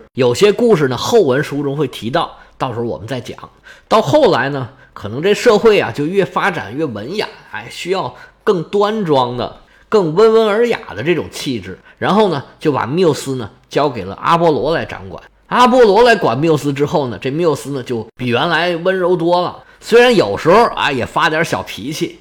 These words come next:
但是一般来讲，都是一群这个美丽高雅、充满活力的年轻女子的形象。跟缪斯有关，我们比较熟悉的一个词儿啊，就是 museum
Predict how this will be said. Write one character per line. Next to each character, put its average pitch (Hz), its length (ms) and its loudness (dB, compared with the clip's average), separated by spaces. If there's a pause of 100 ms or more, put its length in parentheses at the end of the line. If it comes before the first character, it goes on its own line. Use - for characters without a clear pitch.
(140)
但 175 120 0
是 180 120 2
一 208 140 0
般 208 280 4
来 135 160 0
讲， 107 300 -6
都 143 180 -2
是 151 120 0
一 135 80 0
群 113 280 -6
这 131 100 0
个 104 140 -4 (200)
美 101 240 -2
丽 143 360 -4
高 175 280 2
雅、 - 260 -4 (160)
充 180 320 -4
满 98 180 -2
活 127 380 -8
力 196 220 -2
的 95 160 -10 (100)
年 143 260 -2
轻 220 320 0
女 131 180 -2
子 113 140 -10
的 95 100 -12
形 92 240 -16
象。 98 160 -14 (300)
跟 220 140 4
缪 254 280 6
斯 226 200 2
有 127 160 6
关， 156 240 6
我 151 120 4
们 170 100 -2
比 123 80 -2
较 127 120 0
熟 131 360 -4
悉 220 160 0
的 160 80 4
一 113 120 0
个 120 80 -2
词 - 140 -10
儿 95 100 -10
啊， 98 80 -12
就 120 140 -6
是 113 220 -6
museum 131 760 2